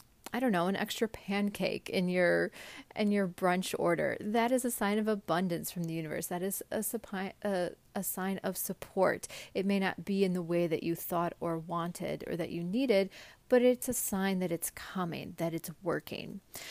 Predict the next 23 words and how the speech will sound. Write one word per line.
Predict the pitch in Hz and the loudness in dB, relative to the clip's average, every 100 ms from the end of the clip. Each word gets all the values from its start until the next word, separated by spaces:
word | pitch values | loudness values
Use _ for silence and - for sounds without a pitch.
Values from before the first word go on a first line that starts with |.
| - - | -14 2
Now, | 220 214 - | 4 4 4
I | 214 | 0
share | - - 277 330 | 0 4 6 6
these | 294 185 | 4 2
examples | 175 - 175 170 185 175 | 0 -2 -2 0 -2 0
because | 196 180 190 185 175 - - - - - | -4 -4 0 2 0 -4 -16 -20 -10 2
with | 254 - _ - | 2 2 _ 2
both | 285 392 | 4 4
of | 330 | 2
these | 202 170 - | 2 2 0
people, | 185 - - - 202 - - - _ - | -4 -2 0 0 -2 -10 -18 -20 _ 2
I | 214 | 4
did | 214 233 | 6 4
not | 269 285 - | 4 2 0
date | 180 160 | -2 -2
them. | - 135 151 202 214 _ _ - - | 0 -2 0 -4 -6 _ _ -20 -8
I | 190 185 | -4 0
did | 202 | 2
not | 208 220 190 | 2 2 2
get | 190 - | 0 0
into | 180 190 | -2 0
a | |
relationship. | 180 156 156 175 - 180 170 | 2 2 0 -6 -4 -2 -2